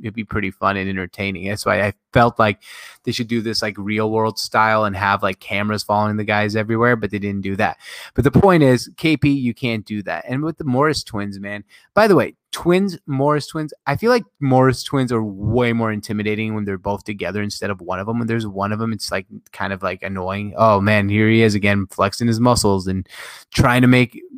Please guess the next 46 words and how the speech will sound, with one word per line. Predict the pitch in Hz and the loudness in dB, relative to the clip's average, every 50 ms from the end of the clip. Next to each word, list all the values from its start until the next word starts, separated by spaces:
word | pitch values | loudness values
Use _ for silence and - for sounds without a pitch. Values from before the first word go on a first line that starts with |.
| - | -4
you | 139 135 | -2 0
know, | 123 120 113 | 2 2 2
fight | - 135 131 131 - | 2 2 2 2 0
people." | - 110 104 98 - 113 107 98 | 0 -2 -2 -2 -2 -2 -2 0
But | - 104 | 2 2
when | 120 127 | 2 2
it's, | 131 - | 2 2
like, | 135 123 117 _ - | 0 0 0 _ -2
two | - - 143 151 160 | 2 6 6 6 6
of | 151 | 6
'em, | 185 196 180 | 4 4 2
and | 147 120 117 | 2 -2 0
you're | 117 123 120 | 0 0 2
like, | 117 113 110 - | 2 0 0 0
"Oh, | 123 117 110 104 95 _ _ | 0 0 0 0 -2 _ _
damn, | - 117 110 107 104 101 | -6 -4 -4 -4 -4 -4
man, | 104 107 107 | -4 -4 -4
there's | 107 104 - | -6 -8 -8
two | - - 123 110 | -6 -4 -4 -4
twins | - - 113 110 110 107 - | -4 -4 -4 -4 -4 -4 -4
here. | - 123 117 110 | -4 -2 -2 0
I | 110 | 0
gotta | 110 104 98 | -2 -2 -4
be | 92 98 95 | -4 -6 -8
careful. | - - 107 104 101 - - 101 101 90 - - - - - _ _ _ _ 143 131 | -6 -4 -2 -2 -2 -4 -4 -6 -6 -6 -8 -14 -20 -20 -20 _ _ _ _ -6 -2
Uh, | 110 107 104 101 | 0 0 0 0
these | 98 - 113 101 | 0 -2 -4 -4
guys | - 113 107 101 | -2 -2 -2 -2
are | 101 90 | -4 -4
badasses." | - 90 90 85 82 80 76 78 - - - - - - | -4 -4 -2 -4 -4 -4 -6 -6 -6 -8 -10 -10 -10 -6
Just | - 165 143 - 170 | -4 -4 -4 0 2
one | 170 170 160 | 2 4 4
of | 143 | 4
those | 143 131 - - | 4 2 2 0
things | - 123 113 113 110 117 | -2 -2 -2 0 0 0
I | 110 | 2
always, | 107 110 110 107 98 - | 2 2 0 -2 -2 -4
like, | 110 101 101 - | -4 -6 -6 -8
say. | _ - - - 104 92 82 | _ -12 -8 -6 -6 -6 -6
Like, | 92 98 104 | -6 -8 -6
when | 104 120 123 | -4 -4 -2
you | 127 | 0
put | 120 156 156 - | 0 0 0 -2
two | - - 143 | -4 -4 -4
twins | 135 - - 131 123 123 120 - | -2 -2 0 0 0 -2 -4 -6
together, | - 123 123 127 127 131 139 131 | -4 0 2 2 2 2 2 0